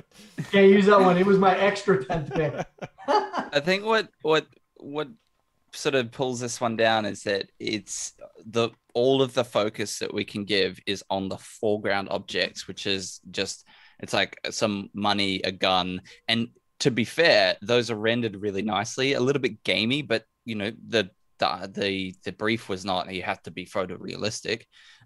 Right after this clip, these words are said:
Speaker 3: Um, so, so, but that because of that depth of field, I, I don't really feel any connection to favelas. This could be anywhere, really, except that I recognize the fa-, the blurred out fa-,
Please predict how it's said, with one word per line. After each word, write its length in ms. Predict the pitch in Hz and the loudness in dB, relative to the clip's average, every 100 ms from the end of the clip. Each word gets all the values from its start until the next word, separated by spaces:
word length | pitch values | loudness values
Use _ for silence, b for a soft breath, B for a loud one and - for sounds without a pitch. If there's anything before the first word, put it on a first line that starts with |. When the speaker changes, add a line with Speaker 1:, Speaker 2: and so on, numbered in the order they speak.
| - | -2
Speaker 3:
Um, 520 | 104 101 95 92 90 _ _ - _ _ | 0 2 -2 -6 -8 _ _ -20 _ _
so, 540 | - - 113 110 101 104 - | -8 2 4 4 2 -4 -6
so, 220 | - 127 | -2 -2
but 200 | 110 117 | -2 -4
that 160 | 123 - | -2 -2
because 380 | 120 151 151 | -2 0 0
of 100 | 165 | 0
that 220 | 151 123 - | 0 0 0
depth 280 | 120 - | -6 -6
of 80 | 107 | -14
field, 480 | - 104 120 165 160 _ b b _ - | -4 -2 0 -2 -6 _ b b _ -10
I, 460 | 120 120 113 110 - - | -4 0 0 0 -6 -8
I 80 | 127 | -4
don't 220 | 135 117 | -4 -2
really 320 | 123 120 117 | 0 2 0
feel 400 | 117 127 120 110 110 | -2 2 2 2 0
any 220 | 113 101 | -2 -4
connection 600 | - 107 101 - 110 98 | -6 -4 -4 -4 -10 -10
to 120 | 92 | -12
favelas. 760 | - 98 95 92 123 156 151 | -6 -6 -4 -2 0 -2 -2
This 180 | 104 101 | -4 -6
could 240 | - 117 107 | -6 -8 -4
be 640 | 110 104 101 101 101 101 - | 0 2 0 -2 -2 -4 -4
anywhere, 400 | 117 107 92 - - | -4 -4 -6 -10 -4
really, 380 | 95 85 - - | -2 -2 -4 -8
except 400 | 104 - 117 - | -6 -2 -2 0
that 100 | 98 | 0
I 140 | 98 95 | 0 -2
recognize 800 | 98 107 - 98 95 92 92 - | -2 -2 -2 -4 -4 -6 -6 -10
the 80 | 92 | -10
fa-, 240 | - 92 - | -6 -6 -6
the 120 | 95 | -12
blurred 340 | 87 95 87 90 | -4 -2 -2 -4
out 240 | 90 - | -8 -10
fa-, 220 | - - | -12 -12